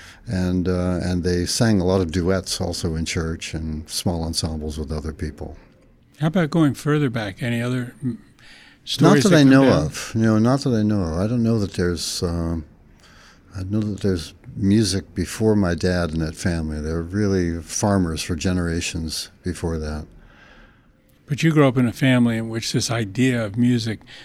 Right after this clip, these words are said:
Speaker 2: as a spiritual force was just, uh, what you breathed growing
Speaker 1: Exactly
Speaker 2: up.
Speaker 1: right. And so, um,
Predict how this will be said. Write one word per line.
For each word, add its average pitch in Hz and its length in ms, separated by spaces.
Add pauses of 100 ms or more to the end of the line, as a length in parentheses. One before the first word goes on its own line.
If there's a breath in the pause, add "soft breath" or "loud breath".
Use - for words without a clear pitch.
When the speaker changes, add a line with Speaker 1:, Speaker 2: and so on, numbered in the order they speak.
(400 loud breath)
Speaker 2:
as 110 240
a 101 120
spiritual 120 520
force - 640 (420)
was 110 460 (640)
just, - 320
uh, 123 40 (200)
what 127 300
you 127 60
breathed 131 460 (500)
growing 117 300
Speaker 1:
Exactly 85 200
Speaker 2:
up. 85 80
Speaker 1:
right. 80 120 (600 loud breath)
And 95 180
so, 95 420
um, 82 520